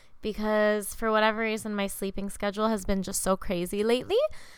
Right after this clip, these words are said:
So I decided to go do my dishes, which needed to be done, and I am watching Sex and the City, currently on silent right now, so you can imagine there probably are some interesting things that I am viewing on my screen.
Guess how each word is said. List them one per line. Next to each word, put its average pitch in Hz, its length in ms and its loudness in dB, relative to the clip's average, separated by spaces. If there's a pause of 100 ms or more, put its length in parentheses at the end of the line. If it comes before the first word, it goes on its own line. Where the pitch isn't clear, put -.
(140)
So - 200 -4
I 262 340 6
decided 254 540 2
to 247 160 -2
go 226 180 4
do 220 140 0
my 202 180 0
dishes, 214 480 -2
which 196 300 -6
needed 185 440 -6
to - 100 -10
be 185 100 -6
done, 202 400 -2 (160)
and 185 560 -2
I 190 80 -4
am 185 120 0
watching 180 360 -2
Sex - 320 -4
and 185 80 -4
the 175 80 -6
City, 302 480 -2 (400)
currently 339 440 6
on 311 180 2
silent 214 680 2
right 170 260 0
now, 175 840 4
so 214 260 2
you 196 160 0
can 196 120 2
imagine 180 480 2
there 180 200 2
probably 175 440 6
are 175 120 -2
some - 200 -6
interesting 180 520 -4
things 175 300 -4
that 180 100 -4
I 170 60 0
am 170 200 -2
viewing 170 300 -2
on 175 120 -2
my 175 120 -4
screen. 302 640 -2